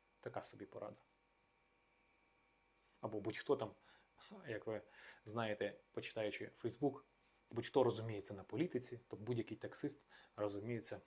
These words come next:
яким чином потрібно приймати законодавство і яке. З моєї точки зору, це не зовсім коректно в такому форматі, ну, братися за роботу.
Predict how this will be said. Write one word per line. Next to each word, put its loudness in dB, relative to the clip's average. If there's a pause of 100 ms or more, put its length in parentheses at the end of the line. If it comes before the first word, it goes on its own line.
(320)
яким -4
чином -4 (220)
потрібно -4
приймати -2
законодавство -2
і -2
яке. -4 (1300)
З -4
моєї 2
точки -2
зору, 4
це 0
не -4
зовсім -4 (800)
коректно 6
в -8
такому -4
форматі, 0 (760)
ну, -6 (1400)
братися 2
за 4
роботу. -6